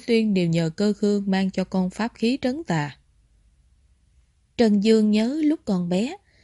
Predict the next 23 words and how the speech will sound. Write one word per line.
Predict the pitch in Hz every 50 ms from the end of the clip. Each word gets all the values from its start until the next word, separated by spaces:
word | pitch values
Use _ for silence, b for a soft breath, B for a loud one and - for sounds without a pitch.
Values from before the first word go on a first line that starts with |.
| _ _ _
hàng | - 220 214 190 185 190
năm | 214 226 226 226 220
cha | - - 269 269 269
mẹ | 247 208 175 175 185 202
đều | 190 196 185 180
đổi | 170 165 170 214
pháp | - - 269 294 294
khí | - - 262 294 349 -
trấn | 277 269 320 370
tà | - 202 180 175
cho | 165 - 220 226
cậu, | - - 180 160 160 175 - _ _ _ _ _ _ _ _
phù | - - 214 214 196
hộ | 185 196 185 185 196 -
cậu | - 165 156 165 185
bình | 196 190 170 175 175 -
an | - 208 214 208 208 202
lớn | 214 226 254 311
lên. | 349 285 214 208 202 196 - _ _ _ _ _ _ _ _ _ _ _ _ -
Cậu | - 185 180 185
khó | - - 233 262 311
khăn | - - 220 196 190 190
nói, | 196 196 247 320 392